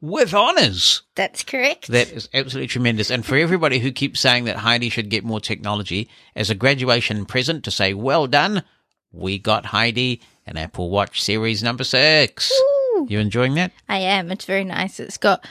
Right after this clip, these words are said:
Speaker 2: much longer battery life and more features than the one I had
Speaker 1: I was
Speaker 2: before,
Speaker 1: gonna
Speaker 2: which was
Speaker 1: say,
Speaker 2: an original
Speaker 1: how's the
Speaker 2: series
Speaker 1: battery
Speaker 2: one.
Speaker 1: life on yours?
Speaker 2: It's, it's incredible.
Speaker 1: Yeah.
Speaker 2: <laughs>
Speaker 1: I hope I've got mine sorted out again. God, talk about
Speaker 2: <laughs>
Speaker 1: traumatizing.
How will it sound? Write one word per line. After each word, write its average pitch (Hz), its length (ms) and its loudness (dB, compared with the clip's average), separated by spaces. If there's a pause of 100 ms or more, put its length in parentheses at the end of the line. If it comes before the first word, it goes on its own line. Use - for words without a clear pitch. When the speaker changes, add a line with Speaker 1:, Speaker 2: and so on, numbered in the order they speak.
(240)
Speaker 2:
much - 400 0 (340)
longer 208 340 2
battery 208 520 2
life 208 340 0
and 185 260 -6
more 208 280 -2
features - 600 -6
than 196 180 -4
the 190 80 -2
one 190 140 -2
I 196 40 -2
had 196 180 -2
Speaker 1:
I 110 40 -2
was 110 60 -2
Speaker 2:
before, 202 140 2
Speaker 1:
gonna 131 80 6
Speaker 2:
which - 180 0
was 143 140 6
Speaker 1:
say, 127 80 6
Speaker 2:
an 202 60 2
original 190 800 2
Speaker 1:
how's 143 200 4
the 190 80 2
Speaker 2:
series 120 140 2
Speaker 1:
battery 147 300 2
Speaker 2:
one. 143 80 2
Speaker 1:
life 135 240 4
on 139 160 2
yours? 139 640 0
Speaker 2:
It's, 254 280 0
it's 254 200 2
incredible. 190 680 -2 (120)
Speaker 1:
Yeah. 135 840 4 (240)
Speaker 2:
<laughs> - 260 -20
Speaker 1:
I 101 160 4
hope 151 300 2
I've 107 160 2
got 117 160 0
mine 113 240 2
sorted 113 420 -2
out 98 220 0
again. 78 380 -6 (160)
God, 131 220 -6
talk 131 180 -8
about 104 200 -2
Speaker 2:
<laughs> - 80 -20
Speaker 1:
traumatizing. 147 960 -2